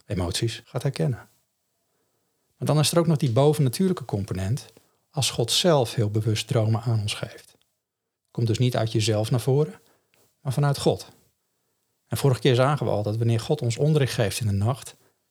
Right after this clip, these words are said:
dan spreekt hij tot onze innerlijke mens. En dat begint bij ons geweten. En we lazen toen Psalm zestien vers zeven: "Ik prijs de Heer die mij inzicht geeft, zelfs in de nacht spreekt mijn geweten", zegt het daar.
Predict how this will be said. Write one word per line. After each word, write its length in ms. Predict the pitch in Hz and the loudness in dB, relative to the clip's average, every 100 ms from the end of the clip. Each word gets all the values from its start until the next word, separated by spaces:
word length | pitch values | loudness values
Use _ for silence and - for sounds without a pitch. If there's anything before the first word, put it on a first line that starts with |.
| _ | _
dan 80 | 131 | -8
spreekt 260 | - 131 123 | -2 0 0
hij 100 | 123 | -2
tot 160 | 120 | -2
onze 240 | 117 110 113 | 0 0 0
innerlijke 420 | 151 156 147 131 | 0 0 0 0
mens. 480 | 110 82 - - - _ _ _ _ _ _ _ _ _ | -2 -4 -8 -10 -10 _ _ _ _ _ _ _ _ _
En 140 | _ 101 | _ -4
dat 60 | |
begint 260 | 101 - 156 | -2 0 2
bij 120 | 135 | 2
ons 160 | 101 - | 0 -2
geweten. 520 | 113 92 101 113 175 _ | -4 -2 -2 -4 -6 _
En 80 | 123 | -6
we 80 | 107 | -2
lazen 240 | 107 90 | -2 -4
toen 140 | - 113 | -6 -4
Psalm 320 | - 107 98 | -2 -2 0
zestien 340 | 120 104 110 | 0 -2 -2
vers 180 | 95 110 | 0 0
zeven: 400 | 113 107 113 143 | 2 0 0 -2
"Ik 120 | 131 | -2
prijs 280 | 117 110 110 | 0 0 0
de 60 | 107 | 0
Heer 200 | 107 104 | 0 0
die 120 | 104 | -2
mij 140 | 101 | -2
inzicht 340 | 107 120 - - | -2 -2 -2 -2
geeft, 300 | 143 139 - | -2 -2 -2
zelfs 240 | 120 98 | -2 -2
in 100 | 101 | -2
de 60 | 101 | 0
nacht 320 | 104 123 - | 0 0 -2
spreekt 320 | - 135 127 | -4 -2 -2
mijn 120 | 135 | -2
geweten", 380 | 131 143 139 113 | 0 2 2 0
zegt 160 | - - | -6 -6
het 140 | 92 | -8
daar. 300 | - 101 - | -8 -12 -14